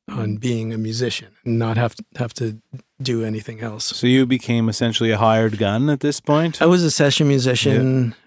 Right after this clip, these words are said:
Speaker 3: Yeah.
Speaker 1: as I still am, uh, and, and a hired gun, like a, a, a side person, um, and spent, like,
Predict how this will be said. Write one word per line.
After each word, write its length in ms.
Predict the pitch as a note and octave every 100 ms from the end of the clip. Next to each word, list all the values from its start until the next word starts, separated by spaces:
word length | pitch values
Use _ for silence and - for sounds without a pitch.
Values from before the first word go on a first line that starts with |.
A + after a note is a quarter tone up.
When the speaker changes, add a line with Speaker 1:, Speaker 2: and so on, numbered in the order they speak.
| -
Speaker 3:
Yeah. 40 | C3+
Speaker 1:
as 120 | C3
I 80 | A#2+
still 260 | - B2+
am, 340 | A#2+ A2+ B2 C3+
uh, 340 | D3 B2 A2 A2+ -
and, 240 | B2+ B2 -
and 140 | B2
a 40 |
hired 340 | A2+ B2+ B2 A#2+
gun, 260 | A#2+ A2+
like 160 | A#2 A2
a, 120 | A#2 A2 -
a, 220 | B2+ A2+ A#2
a 40 |
side 400 | - A#2+ A2+ A#2 - -
person, 640 | B2 A2+ - A#2+ A#2+ B2 - -
um, 540 | C3 G#2+ G#2+ G#2+ A2+ - _ _ _ _ -
and 260 | C3+ B2+ B2
spent, 340 | - C#3+ F3+ _ _ _ _ _ _ -
like, 180 | A2+